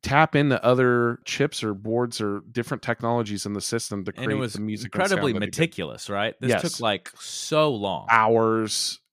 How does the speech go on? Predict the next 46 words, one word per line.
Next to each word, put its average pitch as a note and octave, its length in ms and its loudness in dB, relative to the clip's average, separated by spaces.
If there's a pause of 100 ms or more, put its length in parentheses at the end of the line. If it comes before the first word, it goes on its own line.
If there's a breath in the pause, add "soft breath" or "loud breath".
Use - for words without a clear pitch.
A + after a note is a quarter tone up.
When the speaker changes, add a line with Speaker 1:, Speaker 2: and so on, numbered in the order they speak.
(140)
Speaker 1:
upon F#2+ 540 -2
hours, G#2 480 2
because A#2+ 480 -4
he, C3 220 -6
it C3 160 2
wasn't D#3 320 2
just, C3+ 280 -4
like, A#2 220 0
something A2+ 420 -4
where G#2 120 -2
you G#2+ 120 -2
could G2+ 160 -10
go G#2 260 0
in G#2 180 -4
and G2 100 -6
just G2 220 -10
type - 280 -10
in G2+ 120 -10
a G2 40 -10
note. G2 300 -10 (240 loud breath)
He C3 80 -6
had C3+ 140 2
to C3+ 80 2
actually A2+ 340 -2
program F#2+ 600 -8
it D#2+ 80 -12
out. - 220 -12 (280 soft breath)
Speaker 2:
So C3+ 160 -2
he E3+ 140 4
had F#3 140 2
to D#3 40 -12
design D3 500 -2
the E3 80 -4
piece. B2+ 400 -4
Speaker 1:
Yeah. F#2+ 160 -6
Speaker 2:
He G2+ 60 -12
probably A#2 400 -2
wrote G#2+ 240 0
it G2+ 120 -4
out, F#2+ 380 0
and G2 200 -8
then A2+ 400 -2
the G2+ 100 -10
coding B2+ 480 -2
was F#2+ 240 -6
its, F#2 180 -12